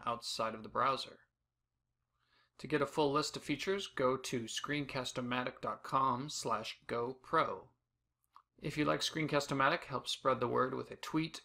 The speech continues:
or like on Facebook. And if you have any problems or questions, please click the help or send feedback links to get help. Thanks for watching.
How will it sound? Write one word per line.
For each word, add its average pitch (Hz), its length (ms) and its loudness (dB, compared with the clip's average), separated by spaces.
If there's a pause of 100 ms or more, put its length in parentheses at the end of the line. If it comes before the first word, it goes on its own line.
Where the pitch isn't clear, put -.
or 117 160 -2
like 117 380 -2
on 113 180 -6
Facebook. - 500 -2 (540)
And 151 80 -2
if 160 80 -4
you 175 80 0
have 175 160 4
any 185 100 0
problems 175 800 2
or 135 100 -4
questions, 135 760 0 (300)
please 147 200 -2
click - 260 -2
the 127 120 -4
help 160 460 -4
or 120 140 -12
send 139 340 -2
feedback 123 480 -2
links 117 380 -6
to - 80 -6
get 120 160 -4
help. 147 240 -2 (540)
Thanks 110 180 -4
for - 80 -4
watching. 147 380 2